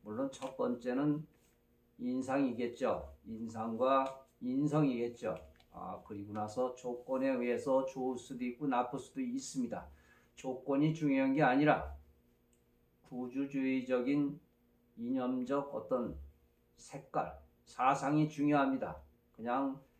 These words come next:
결혼이라는 걸 아주 그냥 쉽게 생각하시는 분들이 계십니다. 아, 그리고 이성 친구로부터 이렇게 편안하게 지내오다가 그리고 결혼이라는 것이 필요하지 않나, 이런 생각이 듭니다. 저 개인적인 생각입니다.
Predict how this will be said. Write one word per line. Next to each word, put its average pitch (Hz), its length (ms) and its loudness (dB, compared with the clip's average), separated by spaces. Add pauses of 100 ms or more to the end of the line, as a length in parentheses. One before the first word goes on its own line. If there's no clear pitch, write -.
(300)
결혼이라는 135 680 2
걸 160 120 4
아주 165 260 4
그냥 147 320 4
쉽게 175 540 -2
생각하시는 147 640 2
분들이 131 320 -2
계십니다. 117 580 -2 (560)
아, 92 260 -8
그리고 135 560 -2 (400)
이성 151 460 2
친구로부터 151 840 2
이렇게 - 480 0 (500)
편안하게 147 640 2
지내오다가 147 800 4 (640)
그리고 143 680 -2 (1500)
결혼이라는 120 720 0
것이 139 560 -2
필요하지 123 440 2
않나, 120 280 2
이런 120 280 2
생각이 117 460 0
듭니다. 110 320 -4
저 131 280 0
개인적인 143 680 4
생각입니다. 123 760 2